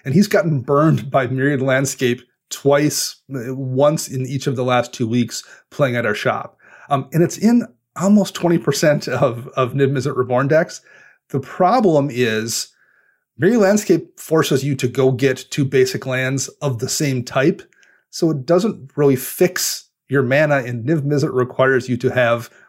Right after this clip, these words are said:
one of each color mana to even be cast in the first place. Um,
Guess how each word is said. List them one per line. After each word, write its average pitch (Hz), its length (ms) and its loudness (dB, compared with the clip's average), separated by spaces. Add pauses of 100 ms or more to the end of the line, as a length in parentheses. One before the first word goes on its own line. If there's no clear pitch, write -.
one 123 400 0
of 131 140 0
each 127 180 0
color 123 200 2
mana 120 260 0
to 123 100 -12
even 113 200 -8
be 110 100 -10
cast 104 320 -4
in 98 60 -14
the 104 60 -14
first - 260 -14
place. - 360 -14 (440)
Um, 123 280 0